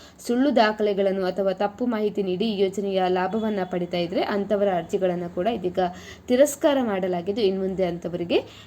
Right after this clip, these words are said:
ಈ ಹಣ ಸಿಗೋದಿಲ್ಲ. ಇನ್ನು ಗೃಹಲಕ್ಷ್ಮಿ ಯೋಜನೆಯ ಮುಖ್ಯ ಉದ್ದೇಶವೇ ಬಡ ಮತ್ತೆ ಮಧ್ಯಮ ವರ್ಗದ ಕುಟುಂಬಗಳ ಮಹಿಳೆಯರಿಗೆ ಆರ್ಥಿಕ ಬೆಂಬಲ ನೀಡುವುದಾಗಿದೆ. ಹೀಗಾಗಿ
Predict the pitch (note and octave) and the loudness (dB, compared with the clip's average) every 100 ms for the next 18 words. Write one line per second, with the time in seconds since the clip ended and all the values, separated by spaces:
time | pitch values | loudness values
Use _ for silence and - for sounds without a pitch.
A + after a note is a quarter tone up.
0 | - G#3+ G#3+ F#3+ A3+ - - - G3+ F#3 | -4 0 0 0 -2 -4 -8 -4 -2 -2
1 | E3 E3 E3 - - - - - C#4 C4+ | -4 -2 -4 -4 -10 -20 -14 0 2 4
2 | C#4 E4 G4 - F4+ D4 C4 C4+ B3 G#3 | 6 8 6 6 4 4 2 2 2 0
3 | - G#3+ G#3 - D#4 D#4 A#3 F#3 - F#3+ | 0 0 0 -2 -2 0 0 0 0 4
4 | G3+ B3+ A#3+ G3+ C4+ B3+ F#3 G3 A3+ G#3 | 4 4 0 0 0 2 0 0 0 0
5 | F#3+ F#3+ F#3 F#3+ F3+ F#3 F3+ A3+ F#3 F3+ | 0 0 -2 -6 -8 -6 -4 -4 -4 -4
6 | F#3 F3 F3+ B3 F#4+ - - - G#3 A#3 | -4 -4 0 0 0 -6 -14 2 4 4
7 | C4+ C4+ G#3 G3 F#3+ F#3+ F3+ F3+ F3+ F3 | 2 2 2 0 0 -2 -4 -6 -6 -8
8 | F3+ F3+ A3 C4+ D#4+ C4 F#4+ | -8 -4 0 2 4 4 0